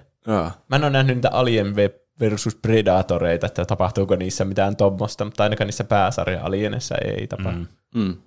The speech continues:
Speaker 2: Joku vaan tiputtaa niitä munia helvetisti maahan ja sitten katsotaan, mitä tapahtuu. Se olisi kyllä jännä.
Speaker 1: Olisi kyllä.
Speaker 2: Koulu ei varmaan suojelisi hirveänä.
Speaker 3: Mm.
Speaker 2: Mä
Speaker 1: Mm.
Speaker 2: veikkaisin.
Speaker 1: Ipa the Detsi mies. Mitenkään toi pitäisi sanoa?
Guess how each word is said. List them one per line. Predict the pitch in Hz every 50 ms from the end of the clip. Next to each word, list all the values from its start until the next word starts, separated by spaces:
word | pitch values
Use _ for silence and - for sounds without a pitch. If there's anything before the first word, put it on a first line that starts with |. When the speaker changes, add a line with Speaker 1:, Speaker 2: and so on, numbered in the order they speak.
| _ - -
Speaker 2:
Joku | 143 139 143 127
vaan | 113 110
tiputtaa | - - 123 - 113 110 107 - 107 101
niitä | 107 107 104 107
munia | 104 107 104 110 101 95 92
helvetisti | 120 104 92 95 90 92 - - - - 107
maahan | 107 104 107 107 92 90 95 120 113 - - -
ja | -
sitten | - - - 92
katsotaan, | - 90 - 90 85 87 87 87
mitä | 90 90 90 92
tapahtuu. | - 101 - - 98 104 104 - - _ _
Se | - 120
olisi | 110 -
kyllä | - 87 85 87
jännä. | 90 90 92 92 92 - _ _ _ _ _ _ -
Speaker 1:
Olisi | - 113 78 - -
kyllä. | 92 85 85 - - _ _ _ _ _ _ _ _ _ _ _ _ _ _ _ _ _
Speaker 2:
Koulu | - 123 117 110 107 101 98
ei | 92 95 95
varmaan | 92 90 95 101 104 -
suojelisi | - - - 90 90 90 - - - -
hirveänä. | 92 90 - - - 117 - - - _ _ 107
Speaker 3:
Mm. | 104 95 87 87 90 _ _ _ _ -
Speaker 2:
Mä | 85
Speaker 1:
Mm. | 92
Speaker 2:
veikkaisin. | 98 90 92 - - - - - - _ _ _ _ _ _ _ _ _ _ _ _ _ _ _ _ _ _ _ _ _ _ _ _ _ _ _ _ _ _ _ _ _ -
Speaker 1:
Ipa | 165 190 - - 196 170 147 127 110 - - _ _ _ _
the | _ - 117 113 104 92 -
Detsi | 110 110 101 - - _ _ _ - - 98 98 95 85 - - -
mies. | - - 101 - - 69 73 - - - _ _ _ _ _ _
Mitenkään | _ - 113 90 80 76 78
toi | 82
pitäisi | 78 - 78 -
sanoa? | - 82 98